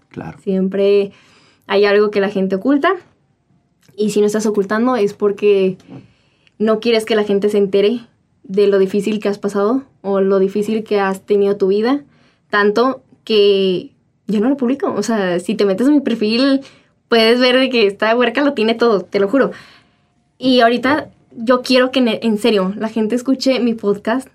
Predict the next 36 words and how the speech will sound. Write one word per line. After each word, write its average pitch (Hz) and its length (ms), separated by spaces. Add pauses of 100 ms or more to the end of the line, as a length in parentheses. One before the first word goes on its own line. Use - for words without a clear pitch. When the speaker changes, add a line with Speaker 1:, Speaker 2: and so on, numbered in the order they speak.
(220)
Speaker 2:
para 214 180
que 214 120
la 208 80
gente 208 480
abra 233 220
los 302 180
ojos, 247 480 (880)
para 240 260
que 233 380 (100)
se 208 760 (100)
familiarice, 208 920 (280)
o - 60
sea, 226 200 (340)
para 247 160
que 247 120
de 240 80
verdad 233 380 (1080)
pueda 254 540
meter 226 340
su 240 100
cabeza 220 580 (120)
en 233 200
muchas 240 400
posiciones 240 840 (280)
y 214 100
pueda 214 220
Speaker 1:
Sí. 226 60
Speaker 2:
decir 233 220
de 214 120
que 196 320
no, 202 280 (360)
nadie 202 160
tiene 262 160
una 262 100
vida 254 140
perfecta. 208 460